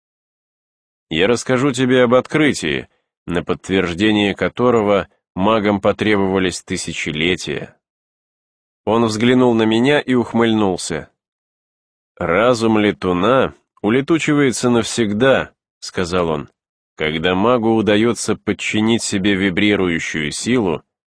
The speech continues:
удерживающую нас в виде конгломерата энергетических полей.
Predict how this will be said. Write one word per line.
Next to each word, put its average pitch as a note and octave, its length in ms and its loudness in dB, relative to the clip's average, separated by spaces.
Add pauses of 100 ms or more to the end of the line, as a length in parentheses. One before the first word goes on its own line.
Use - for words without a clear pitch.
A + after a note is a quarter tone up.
(100)
удерживающую B2+ 1040 0
нас A#2+ 480 0
в - 40 -8
виде B2 380 0
конгломерата A2+ 920 2
энергетических G2 960 -4
полей. F#2+ 460 -2